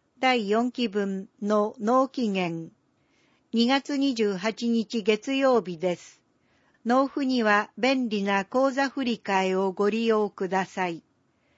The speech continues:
納税課、電話八二二の八二零四。十一、認知症介護者の集い。日時、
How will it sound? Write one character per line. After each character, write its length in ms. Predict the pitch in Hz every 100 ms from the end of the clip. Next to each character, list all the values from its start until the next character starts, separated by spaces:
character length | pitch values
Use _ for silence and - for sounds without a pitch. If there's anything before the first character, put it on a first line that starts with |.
| _ _ _ 226
納 280 | 262 269
税 300 | 240 247 233
課、 340 | 226 208 202 - _ -
電 420 | 202 240 233 202
話 260 | 185 190 - _ -
八 420 | 226 - 285 285
二 320 | 277 277 220
二 200 | 190 208
の 280 | 185 185 196 _
八 420 | - 226 - 285
二 400 | 277 277 262 208
零 380 | 175 208 214 214
四。 380 | 202 190 160 160 _ _ _ _ _ _ _ _ _ _ _ _ _ _ _ _
十 280 | 185 269 269
一、 600 | 262 233 - 214 214 220 _ _ _ -
認 240 | 226 277
知 160 | 277 285
症 260 | 285 269 269
介 300 | 269 269 277
護 140 | 285
者 200 | - 202
の 180 | 190 185
集 200 | - 185 196 185
い。 200 | 160 - _ _ _ _ 240
日 360 | 269 285 220
時、 320 | 160 180 185